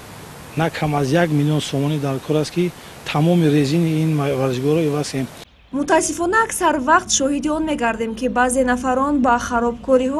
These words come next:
Speaker 2: аз қабили шикастани нишасткурсию шишаҳо ва кандани гулҳои назди варзишгоҳ даст мезананд. Ин амали номатлуби ҷавонон роҳбариятро ба ташвиш андохтааст.
Speaker 1: Эҳтирома хоҳиш мекунам, ки ҳамин меҳнати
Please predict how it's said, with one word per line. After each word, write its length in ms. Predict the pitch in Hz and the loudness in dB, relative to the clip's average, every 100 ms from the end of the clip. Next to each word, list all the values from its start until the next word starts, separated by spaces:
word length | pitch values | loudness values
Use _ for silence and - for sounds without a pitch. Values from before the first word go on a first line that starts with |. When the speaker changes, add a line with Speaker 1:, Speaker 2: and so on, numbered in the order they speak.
| 320 | 0
Speaker 2:
аз 80 | 302 | 0
қабили 360 | - 226 233 247 | -6 -4 -4 -4
шикастани 580 | 254 240 226 247 247 254 | -6 -6 -6 -4 -2 -2
нишасткурсию 800 | 247 247 226 - 240 220 330 330 | -4 -4 -6 -6 -8 -4 -2 -2
шишаҳо 460 | 269 240 226 254 294 | -2 -2 -2 -2 -2
ва 140 | 233 233 | -4 -6
кандани 380 | 202 208 247 240 | -8 -6 -6 -4
гулҳои 320 | 226 202 233 247 | -6 -6 -4 -4
назди 280 | 240 226 233 | -4 -4 -4
варзишгоҳ 480 | 214 202 202 254 | -6 -8 -6 -4
даст 260 | 247 320 311 | 0 -2 -2
мезананд. 400 | 214 190 190 185 - - - | -8 -8 -10 -12 -16 -20 -8
Ин 160 | 320 370 - | -2 0 0
амали 340 | 226 226 226 | -2 -2 -2
номатлуби 640 | 220 220 220 226 233 214 226 | -4 -4 -6 -6 -6 -4 -2
ҷавонон 540 | 226 214 220 226 285 269 | -2 -2 -2 0 0 0
роҳбариятро 720 | 247 214 208 202 220 285 294 277 220 | -2 -2 -6 -4 -4 -2 0 0 0
ба 100 | 220 220 | -4 -4
ташвиш 380 | 254 247 - 208 - | -6 -6 -6 -8 -8
андохтааст. 680 | 202 196 - 208 190 - - 302 - - - - _ - - - - 156 | -10 -12 -10 -6 -4 -4 -6 -16 -20 -20 -20 -20 _ -20 -20 -20 -8 -8
Speaker 1:
Эҳтирома 420 | - 156 170 185 - | -4 -4 -2 -4 -4
хоҳиш 220 | 165 170 165 | -4 -4 -6
мекунам, 320 | 156 160 165 156 | -6 -4 -6 -4
ки 100 | 170 185 151 | -6 -4 -6
ҳамин 200 | 165 165 | -6 -6
меҳнати 320 | 143 151 156 | -6 -8 -8